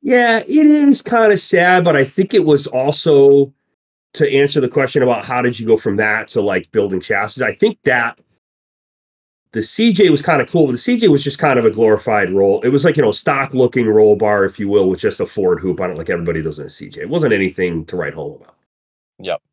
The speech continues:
Speaker 1: Right? Whereas the Cherokee was the first time I really was like, "Man, I'm really gonna, like, pay atten-," you know, and of course, this, now you're like, like you said earlier, now you're like, you know,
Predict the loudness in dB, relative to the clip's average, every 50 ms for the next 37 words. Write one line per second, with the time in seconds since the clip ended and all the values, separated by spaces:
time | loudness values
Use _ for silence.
0 | _ -14 -14 -14 _ _ -2 0 2 2 0 -2 -4 -8 -8 -4 -2 2 4 4
1 | 6 4 4 2 -2 -4 -4 -4 -4 -6 -6 -8 -10 -8 -2 0 2 2 2 0
2 | -4 -12 -10 -8 -6 -4 -4 -4 -4 -4 -6 -4 -4 -6 -6 -6 -4 0 2 4
3 | 4 4 4 2 0 -2 -2 -2 -2 -2 -2 -2 -4 -8 _ _ _ _ _ _
4 | _ _ _ _ _ _ _ _ _ _ _ -6 -2 0 0 0 0 0 0 0
5 | 2 2 2 4 4 6 6 6 4 4 2 2 2 2 2 2 2 0 0 -2
6 | -2 -4 -10 -10 -4 0 2 2 2 0 -2 -4 -2 0 2 2 2 0 0 -2
7 | -4 -6 -6 -6 -4 -2 -2 -2 0 -2 -2 0 -2 -2 -2 -2 0 0 0 0
8 | 0 -2 -6 -12 -10 -10 -10 -10 -10 -10 -8 -4 -2 0 2 2 2 2 2 2
9 | 0 0 -2 -6 -6 -4 -4 -4 -4 -6 -6 -10 -14 _ _ _ _ -18 -16 -16
10 | -16 -20 _